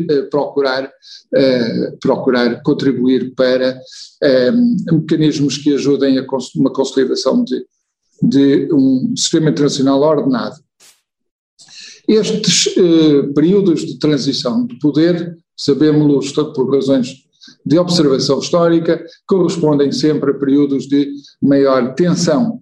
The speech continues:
entre, eh, potências tradicionalmente dominantes, potências emergentes.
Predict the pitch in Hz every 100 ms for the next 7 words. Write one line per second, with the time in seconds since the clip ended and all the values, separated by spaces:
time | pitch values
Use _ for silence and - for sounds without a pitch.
0 | - 151 151 127 147 143 - _ _ -
1 | 147 143 143 - _ 151 143 - 139 131
2 | 139 135 139 - 135 135 135 127 139 165
3 | 165 175 175 - - - 147 - 143 135
4 | 139 _ _ _ _ - 156 151 - 160
5 | 190 -